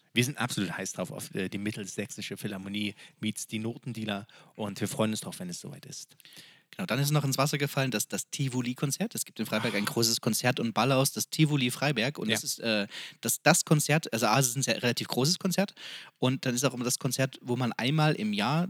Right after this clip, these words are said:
Speaker 2: die meisten neuen Songs vorstellt und so zeigt, was man in dem Jahr so gemacht hat, wo halt die Familie da ist, alle Freunde sind da, alle Ex-Freundinnen sind
Speaker 1: Vor
Speaker 2: da,
Speaker 1: allem
Speaker 2: alle
Speaker 1: die
Speaker 2: ehemaligen, alle ehemaligen Schwägerinnen und ehemaligen Schwiegermütter und es sitzen, glaub ich, tatsächlich ein paar ehemalige Schwiegermütter in,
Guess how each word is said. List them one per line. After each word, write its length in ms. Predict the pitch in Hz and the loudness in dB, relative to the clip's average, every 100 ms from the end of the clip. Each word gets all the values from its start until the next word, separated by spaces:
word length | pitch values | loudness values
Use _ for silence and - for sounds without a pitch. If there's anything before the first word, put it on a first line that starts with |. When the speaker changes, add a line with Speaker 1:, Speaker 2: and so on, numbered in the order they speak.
| - | -2
Speaker 2:
die 40 | |
meisten 380 | 110 107 - 123 | 0 2 2 0
neuen 160 | 80 78 | -2 0
Songs 280 | 147 202 - | 0 0 0
vorstellt 440 | 185 - 170 165 | 0 4 4 4
und 180 | 113 175 | 0 -4
so 180 | - - | -6 -8
zeigt, 280 | - 120 - | -2 -2 0
was 120 | 110 | 0
man 160 | 113 110 | 0 0
in 80 | |
dem 120 | 101 98 | 0 0
Jahr 140 | 95 | 0
so 140 | 104 | -2
gemacht 320 | - 127 - 160 | -2 -2 0 -2
hat, 120 | - | -2
wo 60 | |
halt 140 | 101 - - - - - | -4 -6 -14 -18 -18 -14
die 80 | 104 | -8
Familie 640 | 95 104 135 127 120 117 | -6 -2 0 2 4 4
da 240 | 113 104 | 2 0
ist, 100 | 113 | -4
alle 220 | - 101 90 | -4 -6 -6
Freunde 560 | - 120 127 123 113 | 0 4 6 4 2
sind 200 | 110 110 | 0 -2
da, 200 | 113 117 | 0 0
alle 340 | 87 95 101 - | 0 -2 -4 -2
Ex-Freundinnen 880 | 156 147 - - 127 127 123 117 117 | 0 0 -2 -2 4 4 4 2 0
sind 200 | 113 117 | 0 -2
Speaker 1:
Vor 80 | 113 | 0
Speaker 2:
da, 80 | 113 | 2
Speaker 1:
allem 80 | 110 | 2
Speaker 2:
alle 180 | 110 110 | 2 2
Speaker 1:
die 60 | 135 | 4
Speaker 2:
ehemaligen, 680 | 131 123 117 113 117 110 107 | 4 4 2 0 0 -4 -2
alle 240 | 110 113 - | -2 -2 0
ehemaligen 560 | 127 120 113 110 117 | 0 2 0 0 -2
Schwägerinnen 840 | - - - 143 143 135 120 127 117 | -4 -6 -4 0 2 4 2 0 -2
und 200 | 113 135 | -2 4
ehemaligen 500 | 135 127 127 123 131 | 6 6 2 -2 -6
Schwiegermütter 640 | - 131 127 120 120 120 | -2 2 2 2 2 0
und 180 | 104 - | 0 -4
es 80 | - | -6
sitzen, 200 | 117 - | -6 -4
glaub 120 | 107 | -4
ich, 40 | - | -4
tatsächlich 280 | 104 123 | -4 -4
ein 40 | - | -2
paar 100 | - | -2
ehemalige 460 | 120 104 98 101 - | -2 -2 -2 -2 -2
Schwiegermütter 600 | 117 110 98 98 104 | -2 -4 -4 -2 -4
in, 140 | 92 | -6